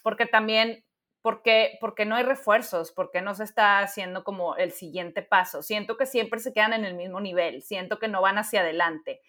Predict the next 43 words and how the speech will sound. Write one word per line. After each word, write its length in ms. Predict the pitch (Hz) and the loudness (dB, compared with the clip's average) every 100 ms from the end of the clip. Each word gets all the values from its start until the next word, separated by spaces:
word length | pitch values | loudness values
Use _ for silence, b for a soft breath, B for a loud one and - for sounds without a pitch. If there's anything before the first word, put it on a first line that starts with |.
| b b - | b b 4
con 140 | 285 | 8
la 60 | 285 | 8
excepción 400 | 262 226 269 262 | 6 4 2 2
de 120 | 294 | 4
que 60 | 294 | 8
hayan 220 | 277 269 | 8 6
pasado 280 | 254 240 233 | 2 4 2
a 40 | |
semifinal, 760 | 233 220 214 180 175 185 190 _ _ _ _ | 2 -6 -8 -2 0 0 -2 _ _ _ _
eh, 240 | - 185 175 | 2 2 4
la 200 | 190 190 | 0 0
temporada 440 | 190 180 185 196 | 0 2 4 4
pasada, 600 | 208 214 233 202 214 - _ _ | 4 4 6 6 4 0 _ _
pero 160 | 247 254 | 6 6
aún 180 | 247 269 | 6 4
así 260 | 277 285 | 2 0
siento 440 | 269 269 247 247 247 | 0 0 2 0 4
que, 580 | 262 240 196 180 - _ | 4 6 6 4 -2 _
que, 440 | 202 185 175 - - | 0 2 2 0 4
que 80 | 220 | 6
ha 80 | 214 | 8
habido 240 | 247 277 | 10 8
muchas 480 | 269 294 294 302 277 | 8 4 2 -4 0
cosas 340 | 247 240 247 | -2 0 0
de 80 | 233 | 4
Atlas 440 | 202 180 202 202 - | 4 4 -2 -4 -2
que, 260 | 196 - - | -4 -4 -12
que 60 | |
están 220 | 185 185 190 | -12 -8 -8
dejando 300 | 202 196 196 | -6 -8 -6
mucho 260 | 196 226 | -8 -2
de 120 | 196 | 2
ver, 280 | 175 185 220 - | 2 2 -2 -10
y 160 | 196 | -2
yo, 160 | 190 180 | 0 0
y 140 | 196 214 | 0 0
yo 120 | 226 | 2
por 100 | 240 | 2
eso 180 | 247 262 | 2 0
pienso 200 | 247 247 | -2 0
lo 120 | 233 | 0
que 100 | 214 | 2
pienso, 520 | 240 240 220 165 156 | 2 2 -2 -6 -8